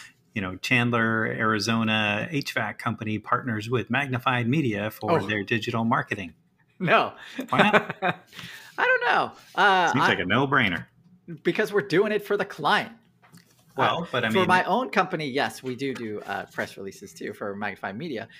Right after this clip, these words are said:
Speaker 2: um, on a continuing basis, right? So we, we don't just do them one, one off, but this is when, during that first month, what we're doing,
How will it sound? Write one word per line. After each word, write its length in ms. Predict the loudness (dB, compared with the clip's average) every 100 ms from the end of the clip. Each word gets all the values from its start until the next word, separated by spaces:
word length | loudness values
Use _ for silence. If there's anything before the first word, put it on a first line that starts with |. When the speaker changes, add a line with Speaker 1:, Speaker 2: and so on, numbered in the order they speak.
| -20 -6
Speaker 2:
um, 240 | -4 -4 -2
on 140 | -2
a 60 | -2
continuing 500 | -4 -4 -4 -6 -4
basis, 400 | -6 -6 -16 -10
right? 260 | -8 -8
So 140 | -10 -10
we, 180 | -10 -10
we 60 | -8
don't 160 | -6 -6
just 140 | -6
do 60 | -6
them 80 | -4
one, 280 | -6 -6 -6
one 180 | -4 -2
off, 220 | -6 -8
but 140 | -12 _ -20 -20 -8
this 160 | -6 -4
is 140 | -6
when, 240 | -4 -6 -8 -2
during 220 | -2 0
that 180 | -4 -2
first 300 | -4 -4 -6
month, 360 | -2 -2 -4
what 200 | -4 -4
we're 140 | -2 -2
doing, 380 | -2 -4 -8